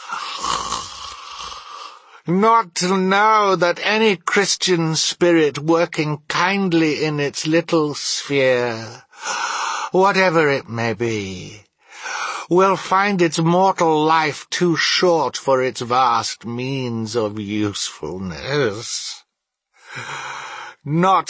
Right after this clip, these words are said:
to know that no space of regret can make amends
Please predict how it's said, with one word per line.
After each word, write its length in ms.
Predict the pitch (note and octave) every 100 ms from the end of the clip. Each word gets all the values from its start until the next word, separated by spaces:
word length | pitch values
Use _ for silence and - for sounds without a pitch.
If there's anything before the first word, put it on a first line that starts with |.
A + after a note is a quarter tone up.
| -
to 140 | - D#3+
know 440 | D#3+ E3 E3 D#3
that 240 | C#3 C#3 D3+
no 440 | D#3+ E3+ E3+ D#3+
space 640 | - - - E3+ F3+ -
of 240 | D3+ C#3 B2+
regret 760 | C3+ B2 B2+ C#3 D#3+ D3 - -
can 340 | B2+ C3 C#3
make 280 | E3 F3+ E3
amends 800 | C#3+ D3 E3 F#3+ F#3 D#3+ C3+